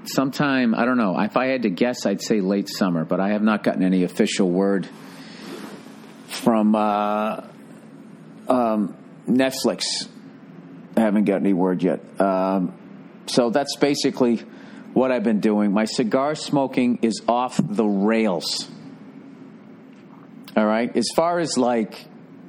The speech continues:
you know, my drinking, I got that totally under fucking control. And, um,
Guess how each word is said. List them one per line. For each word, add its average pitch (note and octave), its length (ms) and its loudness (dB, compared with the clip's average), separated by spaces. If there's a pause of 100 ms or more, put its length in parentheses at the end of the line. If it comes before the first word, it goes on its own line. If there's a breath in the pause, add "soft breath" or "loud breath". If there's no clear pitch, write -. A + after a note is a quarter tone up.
you A#2+ 160 4
know, G#2+ 420 2 (1400 loud breath)
my A#2 200 4
drinking, C3+ 540 0
I B2 120 2
got C3+ 260 0
that C#3+ 260 -2
totally E3 500 0
under C3+ 240 2
fucking C3+ 420 0
control. A#2 720 0 (800 loud breath)
And, A2+ 460 2
um, A2+ 680 2